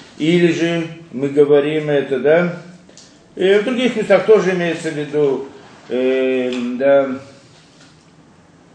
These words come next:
да, имеется в виду,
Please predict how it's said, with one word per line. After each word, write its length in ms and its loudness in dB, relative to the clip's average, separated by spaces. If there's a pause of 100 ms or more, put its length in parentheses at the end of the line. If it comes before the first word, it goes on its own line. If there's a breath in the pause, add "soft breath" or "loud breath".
(1400)
да, 320 0
имеется 460 -2
в 60 -6
виду, 640 -4